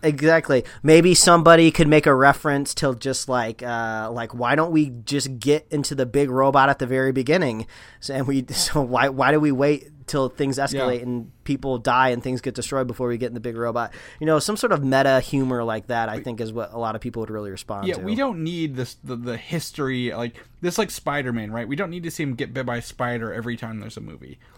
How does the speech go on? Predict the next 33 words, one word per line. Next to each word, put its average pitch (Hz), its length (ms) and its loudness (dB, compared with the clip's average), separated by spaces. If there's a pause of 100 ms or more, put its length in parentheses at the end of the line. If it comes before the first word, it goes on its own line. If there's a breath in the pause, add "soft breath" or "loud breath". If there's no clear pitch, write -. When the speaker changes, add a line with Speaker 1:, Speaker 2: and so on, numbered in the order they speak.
(300 soft breath)
Speaker 2:
We 208 160 0
don't 226 180 2
Speaker 1:
Yeah, 202 60 -2
we 190 80 -2
Speaker 2:
need 185 120 -2
to 180 80 2
Speaker 1:
get - 80 -6
it. - 40 -10
Speaker 2:
see, 139 400 -4 (300 soft breath)
what's 139 260 -4
his 135 160 -4
name, 113 460 -6
um, 113 480 -6 (360)
Zordon, 117 800 0 (340)
give 135 160 0
them 135 180 -2
their 123 160 -4
coins 120 560 -4
three 135 240 -6
quarters 123 300 -4
of 117 80 -4
the 113 80 -4
way 113 160 -4
through 113 280 -6
the 107 80 -10
movie, 104 460 -8 (240 soft breath)
right? 120 300 -4 (280 soft breath)
Speaker 1:
Mm-hmm. 117 300 -6
Speaker 2:
Just, - 180 -6 (240)
just, - 240 -20
they 208 100 -2
already 202 340 4
exist. 120 400 -10